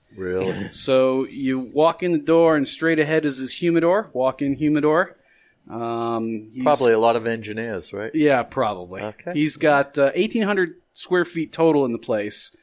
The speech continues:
Speaker 2: but probably twenty by, twenty by thirty is this walk-in humidor.
Speaker 1: Wow.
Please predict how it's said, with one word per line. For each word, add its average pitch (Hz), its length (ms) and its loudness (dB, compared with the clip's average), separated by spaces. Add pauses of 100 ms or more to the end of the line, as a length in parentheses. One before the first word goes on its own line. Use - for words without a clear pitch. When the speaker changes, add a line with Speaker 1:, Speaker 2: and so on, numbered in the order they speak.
(440)
Speaker 2:
but 131 240 2
probably 143 580 2
twenty 160 340 2
by, 143 420 2 (420)
twenty 170 280 0
by 147 120 4
thirty 151 480 4
is 123 180 -4
this - 460 -8
walk-in 123 440 -4
humidor. 107 480 -6 (200)
Speaker 1:
Wow. 127 320 -10